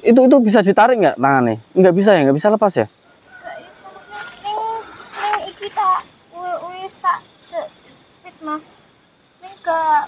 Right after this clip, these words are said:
Speaker 2: gak, gak iso tak tarik, Mas.
Speaker 1: U-, udah, udah dijepit pakai tangannya sampean sendiri?
Speaker 2: I-, i-, iya, Mas.
Speaker 1: Coba, coba. A'udzubillahi minasyaitonir rajim. Bismillah.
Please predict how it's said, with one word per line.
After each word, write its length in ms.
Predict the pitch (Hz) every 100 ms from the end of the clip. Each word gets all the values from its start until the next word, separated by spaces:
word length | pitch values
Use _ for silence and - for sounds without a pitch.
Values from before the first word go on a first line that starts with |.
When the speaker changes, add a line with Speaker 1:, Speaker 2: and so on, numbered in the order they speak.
| -
Speaker 2:
gak, 260 | 302 285 277 _
gak 200 | 311 285
iso 240 | 320 - 330 330
tak 160 | - - _
tarik, 340 | 381 392 381 -
Mas. 200 | 392 349 - -
Speaker 1:
U-, 160 | 113
udah, 400 | - 131 131 120 131
udah 180 | 131 135
dijepit 400 | 127 - - 196
pakai 240 | 170 165
tangannya 320 | 156 165 175
sampean 240 | 185 185 185
sendiri? 320 | 190 180 175 208 _ _ _ _ _ _
Speaker 2:
I-, 120 | 330 _ _
i-, 460 | 349 359 262 359 359
iya, 80 | 381
Mas. 240 | 403 403 _ _ _ -
Speaker 1:
Coba, 200 | 135 135
coba. 240 | 123 117 - _ _ _ _ - - - -
A'udzubillahi 680 | - 90 82 85 82 87 90
minasyaitonir 540 | 90 - 98 - 90
rajim. 100 | -
Bismillah. 400 | - - - -